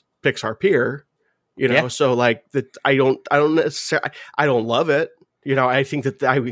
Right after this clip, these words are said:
Speaker 1: I would love to see more original, but we're pa-, that, we've passed that point, right?
Speaker 2: <laughs> That ship has sailed.
Speaker 1: <laughs>
Speaker 2: Yeah.
Speaker 1: Yeah.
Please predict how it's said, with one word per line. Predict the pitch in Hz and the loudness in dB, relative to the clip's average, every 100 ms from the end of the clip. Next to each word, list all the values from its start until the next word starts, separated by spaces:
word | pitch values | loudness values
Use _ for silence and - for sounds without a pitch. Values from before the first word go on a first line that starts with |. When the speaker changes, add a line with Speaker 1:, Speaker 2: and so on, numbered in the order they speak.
| - | -6
Speaker 1:
I | - 127 | -2 -2
would | 120 120 | -2 -4
love | - 127 120 | 0 0 -2
to | |
see | - - 131 | -10 -6 -2
more | 120 120 120 123 | 2 2 2 0
original, | 120 117 113 135 139 127 | 0 -2 -2 0 2 2
but | 120 120 _ - | 0 -4 _ -14
we're | 110 131 | -8 -6
pa-, | - 110 120 - | -4 -4 -4 -4
that, | 139 135 _ _ _ _ _ - | -4 -4 _ _ _ _ _ -8
we've | 175 | -6
passed | - 131 110 | -2 -2 -2
that | 113 - | -8 -10
point, | - 90 - | -12 -14 -2
right? | - 233 - | -2 0 -2
Speaker 2:
<laughs> | - | -4
That | 220 | -4
ship | - 135 127 | -2 -2 0
has | 107 | -2
sailed. | - - 143 - | -2 -2 -2 -2
Speaker 1:
<laughs> | 185 | -2
Speaker 2:
Yeah. | 120 110 127 | 0 -2 0
Speaker 1:
Yeah. | 180 135 | 0 -2